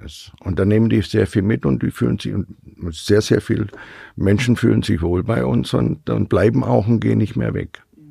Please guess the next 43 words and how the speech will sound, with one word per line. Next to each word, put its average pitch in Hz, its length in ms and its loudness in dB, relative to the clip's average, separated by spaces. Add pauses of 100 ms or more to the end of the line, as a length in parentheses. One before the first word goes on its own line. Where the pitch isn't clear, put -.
Gut, 85 160 2
es 73 100 -6
kann 80 120 0
aber 73 120 -2
schon 76 240 -4
sein, 73 220 -2
dass 80 240 -4 (380)
jemand, 85 520 2
jemand 80 400 0
kommt 80 260 0
und 80 140 0
sagt, 71 220 0
„Nee, 82 180 4
das 80 200 -2
ist 92 160 0
es 80 120 -4
eben 67 240 -2
nicht, 69 240 -4
ich 80 140 -2
möchte 80 140 -2
gerne 80 200 2
in 76 80 0
der 71 60 -6
Stadt - 320 -2
wohnen.“ 71 280 -2 (460)
Und 90 460 0
wir 98 80 6
haben 107 140 4
aber 87 260 4
einen, 76 240 -2
einen, 82 460 -2
einen 87 220 0
Vorteil, 78 460 0
dass 73 220 0 (640)
wir 98 140 2
nach 85 160 2
Stuttgart 87 360 -2
nicht 80 180 -2
allzu 69 240 -4
lange 69 260 -2
brauchen. 67 340 -2
Und 73 140 -2
viele, 110 540 4